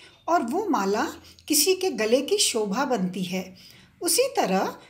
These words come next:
हम मनुष्य भी एकता के बंधन में बंधे हुए हैं और हमने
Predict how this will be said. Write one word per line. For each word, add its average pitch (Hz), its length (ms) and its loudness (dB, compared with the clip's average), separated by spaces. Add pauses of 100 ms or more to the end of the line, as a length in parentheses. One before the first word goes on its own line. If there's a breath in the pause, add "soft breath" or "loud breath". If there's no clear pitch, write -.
(160 loud breath)
हम 403 200 -4
मनुष्य 254 440 0
भी 269 220 0 (200)
एकता 269 420 -2
के 320 180 -2
बंधन 208 420 0
में 254 360 -2
बंधे 190 420 0
हुए 240 260 -2
हैं 185 320 -4 (440 loud breath)
और 240 100 2
हमने 208 600 -2